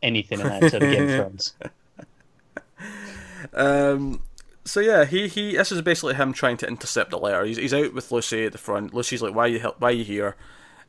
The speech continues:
Speaker 2: Uh, he's like, "Oh no, I'm waiting for the mail. It's a beautiful day. I'm gonna go out and get the mail." And, uh, he's, he's just, and do you know what I love? My favourite part, and I've noted this down, is that both Lucy and the mailman, of all people, are suspicious of him.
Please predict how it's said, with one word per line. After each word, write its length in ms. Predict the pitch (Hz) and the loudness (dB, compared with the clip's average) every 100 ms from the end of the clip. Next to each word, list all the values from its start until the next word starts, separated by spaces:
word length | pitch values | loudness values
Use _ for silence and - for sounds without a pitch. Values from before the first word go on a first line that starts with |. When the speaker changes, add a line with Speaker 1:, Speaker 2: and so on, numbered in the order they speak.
| - | -4
Speaker 2:
Uh, 80 | 110 | -2
he's 260 | 104 101 | -2 -4
like, 140 | 101 95 | -2 2
"Oh 140 | 123 | 4
no, 180 | 120 113 | 4 2
I'm 60 | |
waiting 160 | 131 175 | 0 -2
for 80 | 240 | -2
the 80 | 349 | 2
mail. 220 | 453 359 | 4 4
It's 100 | - | 2
a 40 | |
beautiful 300 | 180 285 302 | 0 -2 -2
day. 120 | 349 | 0
I'm 60 | 294 | 2
gonna 120 | 247 | 0
go 140 | 240 240 | 2 2
out 60 | 220 | 2
and 100 | 214 | 0
get 100 | 233 | -2
the 60 | |
mail." 400 | 240 277 190 139 | 0 2 4 4
And, 380 | 120 117 113 - | 2 -2 -6 -4
uh, 60 | 135 | -2
he's, 220 | 143 156 | 0 -2
he's 180 | 165 156 | -4 -6
just, 240 | 160 - - | -8 -12 -2
and 160 | 143 131 - - - | -2 -2 -10 -14 2
do 100 | 175 | 6
you 20 | |
know 20 | |
what 80 | 190 | 8
I 20 | |
love? 220 | 160 156 | 8 6
My 100 | 151 | 4
favourite 240 | - 151 - | 2 2 6
part, 160 | 127 | 6
and 80 | 110 | 6
I've 80 | 127 | 2
noted 240 | 143 127 | 0 0
this 160 | 123 - | -2 -2
down, 300 | 117 120 156 - - - | 0 0 -2 -10 -20 -2
is 120 | 123 127 | 0 2
that 80 | |
both 260 | 123 156 165 | 2 2 4
Lucy 300 | 143 - 156 | 0 0 2
and 240 | - 147 190 | 6 6 6
the 80 | 131 | 4
mailman, 680 | 123 165 131 113 101 98 - - | 8 8 6 2 0 -4 -10 -4
of 120 | 131 | 2
all 160 | 135 123 | 4 2
people, 460 | - 131 117 104 - _ _ 110 | -2 -4 -4 -4 -10 _ _ -4
are 60 | |
suspicious 720 | - 120 - - 135 - 117 | -4 -2 -2 2 0 0 -2
of 180 | 107 98 | -2 -2
him. 160 | 101 | -6